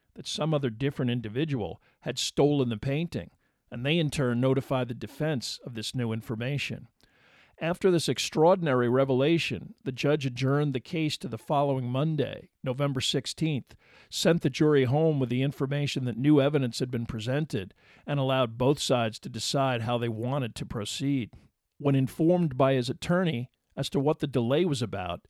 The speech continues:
Kempton Bunton decried Pamela Smith as a, quote, "dangerous lunatic," unquote, merely intent on the reward money,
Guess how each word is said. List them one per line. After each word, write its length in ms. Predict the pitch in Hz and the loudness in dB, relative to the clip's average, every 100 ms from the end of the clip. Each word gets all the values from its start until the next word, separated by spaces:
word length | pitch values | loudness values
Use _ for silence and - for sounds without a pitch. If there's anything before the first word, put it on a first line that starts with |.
| _ _ _ - | _ _ _ -6
Kempton 400 | 165 175 135 113 | -4 0 0 2
Bunton 420 | 127 165 135 117 | 0 0 0 -2
decried 540 | 113 - 147 139 131 | -2 0 2 2 2
Pamela 360 | 139 143 139 113 | 0 0 0 -2
Smith 360 | - 151 143 | -4 -2 -2
as 160 | 131 117 | -2 -2
a, 120 | 117 | -4
quote, 400 | - - 143 135 - - - 135 | -4 2 4 2 -2 -20 -14 -2
"dangerous 480 | 156 175 185 147 139 | 2 4 4 2 2
lunatic," 720 | 139 180 202 - 147 107 - _ _ _ - | 6 6 6 2 -2 -4 -10 _ _ _ 0
unquote, 560 | 180 196 - 127 101 - - | 2 2 2 4 4 0 -4
merely 460 | 135 156 170 147 | 0 2 4 2
intent 460 | 123 - 147 151 135 | 2 0 -2 -2 -2
on 80 | 110 | -4
the 100 | 98 | -2
reward 460 | 101 107 139 143 | -4 0 2 2
money, 360 | 117 101 98 | 0 -8 -10